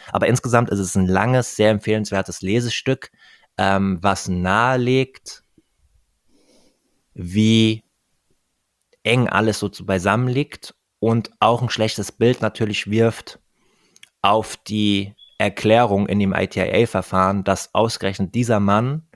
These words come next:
äh, unabsichtlich, äh, dem Sportler Majczak kontaminierte Nahrungsergänzungsmittel verabreicht hat,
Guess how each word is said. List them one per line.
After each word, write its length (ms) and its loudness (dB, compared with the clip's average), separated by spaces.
äh, 300 2
unabsichtlich, 1200 -2
äh, 500 -2
dem 200 -2
Sportler 420 0
Majczak 720 0
kontaminierte 840 2
Nahrungsergänzungsmittel 1300 -2
verabreicht 760 -6
hat, 300 -4